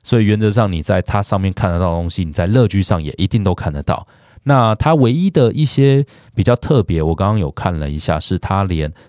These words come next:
每个案件在哪个土地的地号、地段，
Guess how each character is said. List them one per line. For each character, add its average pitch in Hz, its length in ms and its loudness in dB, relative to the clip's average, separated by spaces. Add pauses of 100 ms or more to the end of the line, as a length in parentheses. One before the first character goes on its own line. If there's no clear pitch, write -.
每 92 200 -2
个 85 540 0
案 107 220 -2
件 92 300 0
在 95 280 0
哪 76 240 -8
个 73 360 -4 (140)
土 73 200 -4 (120)
地 107 200 2 (300)
的 87 100 -2 (120)
地 107 240 -2
号、 87 280 -4 (160)
地 139 140 2
段， - 300 0